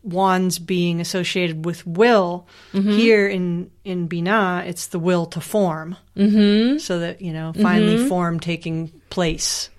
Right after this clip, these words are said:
Speaker 2: Exactly, exactly. So we have, um, yeah, the
Speaker 1: We've got the conditions right in the ace, the nascent stage, and then we've got the penetration or, or,
Speaker 2: Mm-hmm.
Speaker 1: you know,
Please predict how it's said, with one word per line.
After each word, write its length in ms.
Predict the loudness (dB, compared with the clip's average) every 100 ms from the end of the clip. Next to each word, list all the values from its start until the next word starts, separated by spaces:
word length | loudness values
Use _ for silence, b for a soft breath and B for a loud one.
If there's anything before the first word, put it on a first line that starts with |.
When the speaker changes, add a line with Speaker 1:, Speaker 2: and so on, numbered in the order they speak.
| b -6
Speaker 2:
Exactly, 760 | -2 2 2 0 -4 -4 -4 -6
exactly. 400 | -2 -2 0 2
So 160 | 4
we 120 | 4 4
have, 360 | 4 2 -2 -4
um, 320 | -2 -2 0
yeah, 220 | 2 2
the 320 | 2 0 0 -4 -14 -8
Speaker 1:
We've 180 | -6 -2
got 160 | -2
the 80 | -2
conditions 600 | -2 0 2 2 2 2
right 240 | 4 4 4
in 140 | 2
the 100 | 0 0
ace, 380 | 2 2 0 -4
the 120 | -2
nascent 440 | 0 0 -2 -6
stage, 480 | -8 -4 -2 -2 -2
and 100 | -2
then 140 | -2 -2
we've 160 | -2
got 160 | -2 -2
the 100 | -4
penetration 840 | 0 0 0 2 2 2 2 2
or, 140 | 0
or, 400 | -2 -2 -2 -4 B 0
Speaker 2:
Mm-hmm. 440 | 4 6 4 2
Speaker 1:
you 80 | -2
know, 200 | -4 -6